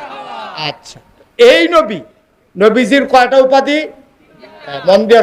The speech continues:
শুনেন না তো, কয়টা? তিনি খাতামুন নাবিয়্যিন, তিনি ইমামুল মুরসালিন, তিনি রাহমাতুল লিল আলামিন। এইরকম নবীরে আল্লাহ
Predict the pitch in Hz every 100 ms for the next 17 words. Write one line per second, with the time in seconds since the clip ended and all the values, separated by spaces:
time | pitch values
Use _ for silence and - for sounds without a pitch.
0 | 226 226 262 233 196 180 240 269 269 185
1 | - _ - - - - - - 202 226
2 | 262 262 - 220 226 233 - 254 254 277
3 | 269 240 175 269 202 185 147 113 _ _
4 | _ - 208 240 262 247 226 247 269 277
5 | 269 262 247 233 285 247 196 202 170 139
6 | 117 _ _ _ 185 220 220 196 170 226
7 | 233 254 262 277 302 330 403 427 427 220
8 | 240 254 247 240 233 233 226 214 185 247
9 | 262 415 453 440 440 381 370 330 349 302
10 | 269 214 147 - - _ 208 233 214